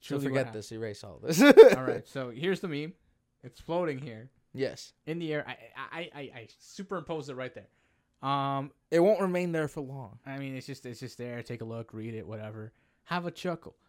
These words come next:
Speaker 2: That actually
Speaker 1: Pause.
Speaker 2: happened in the movie. That's a,
Speaker 1: Yeah.
Speaker 2: like, a real scene where he just lets a guy fall. <laughs>
Speaker 1: Yeah.
Speaker 2: I mean,
Speaker 1: And he's portrayed as Deadpool because it's the kind of comedy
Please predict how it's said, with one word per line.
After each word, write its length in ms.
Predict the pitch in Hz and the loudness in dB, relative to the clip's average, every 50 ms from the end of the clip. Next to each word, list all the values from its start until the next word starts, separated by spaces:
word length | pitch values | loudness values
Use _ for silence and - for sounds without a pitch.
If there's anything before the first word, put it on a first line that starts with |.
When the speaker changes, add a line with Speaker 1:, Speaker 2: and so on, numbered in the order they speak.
| _ _ - | _ _ -10
Speaker 2:
That 140 | 127 131 - | -8 -8 -6
actually 420 | 135 143 139 - 233 214 170 160 | -6 -6 -2 -2 -2 0 0 0
Speaker 1:
Pause. 100 | 143 160 | 0 0
Speaker 2:
happened 300 | 156 139 117 - 143 139 | 0 0 -2 -4 -6 -6
in 100 | 131 127 | -6 -8
the 60 | 127 | -8
movie. 420 | 127 127 127 131 123 113 113 110 - _ _ - | -8 -6 -6 -6 -6 -6 -10 -14 -18 _ _ -14
That's 200 | 123 120 - 120 | -12 -10 -6 -4
a, 60 | 123 | -4
Speaker 1:
Yeah. 60 | 113 | -4
Speaker 2:
like, 140 | 113 131 - | -4 -6 -10
a 60 | 120 127 | -12 -10
real 220 | 131 156 180 185 | -6 -4 -4 -4
scene 400 | 175 - - 165 156 147 147 143 - _ _ _ _ _ _ | -6 -6 -8 -8 -8 -8 -8 -10 -12 _ _ _ _ _ _
where 120 | - 131 135 | -12 -10 -8
he 100 | 123 139 | -8 -8
just 200 | 127 - 135 - | -8 -10 -8 -8
lets 180 | 139 135 131 - | -8 -8 -8 -8
a 40 | 131 | -8
guy 200 | 127 120 117 - _ _ _ | -8 -10 -10 -12 _ _ _
fall. 320 | 120 123 120 117 123 - - 165 165 226 262 | -8 -6 -6 -6 -6 -6 -6 -6 -6 -8 -10
<laughs> 100 | 254 147 | -6 -2
Speaker 1:
Yeah. 200 | 156 185 180 - - - _ _ - - 147 - - | 0 0 0 0 -2 -8 _ _ -14 -12 -12 -6 -4
Speaker 2:
I 160 | 175 165 156 | -4 -2 -2
mean, 320 | 156 160 156 143 - 151 151 - - - - - | -2 -2 -4 -4 -6 -10 -14 -14 -18 -10 -2 2
Speaker 1:
And 120 | 180 185 | 2 2
he's 120 | 190 165 | 2 2
portrayed 640 | - 214 208 - - - 214 214 202 220 226 214 202 - - - | 0 -2 -2 -2 -4 -4 -2 0 0 0 0 0 -2 -2 -4 -8
as 480 | 123 151 156 156 156 147 143 - - - - 139 - | -8 -6 -4 -4 -4 -4 -6 -8 -12 -14 -14 -12 -8
Deadpool 500 | - 139 143 135 135 - - 143 135 131 120 | -6 -4 -4 -6 -6 -6 -4 -2 -2 -2 -4
because 260 | 131 - 143 131 135 | -4 -6 -6 -6 -6
it's 80 | 139 - | -8 -12
the 80 | 151 | -12
kind 240 | 147 - 185 185 185 160 | -8 -4 -4 -2 -2 -4
of 80 | 135 | -4
comedy 640 | - 135 139 131 135 135 131 120 123 117 113 104 - | -4 -4 -4 -4 -2 -4 -4 -6 -6 -8 -8 -10 -12